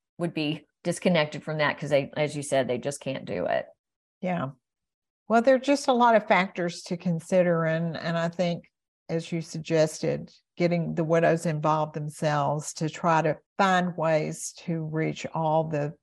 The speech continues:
Speaker 2: needs. I mean, you can't, you can't take a, all the needs of everybody,
Speaker 1: No.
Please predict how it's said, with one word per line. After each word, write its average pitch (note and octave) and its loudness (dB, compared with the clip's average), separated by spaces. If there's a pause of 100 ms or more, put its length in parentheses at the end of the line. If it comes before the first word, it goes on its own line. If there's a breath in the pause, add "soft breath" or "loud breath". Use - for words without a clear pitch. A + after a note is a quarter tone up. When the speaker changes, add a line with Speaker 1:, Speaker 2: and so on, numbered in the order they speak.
(680)
Speaker 2:
needs. D#3 -2 (180)
I - -6
mean, E3 -2
you D#3+ -4
can't, E3 -2 (600)
you F3+ -4
can't G#3 -2
take E3 -4
a, D3 -4 (640)
all G3 8
the F3+ 6
needs D3 -6
of C#3 -8
everybody, C3+ -2
Speaker 1:
No. E3 -14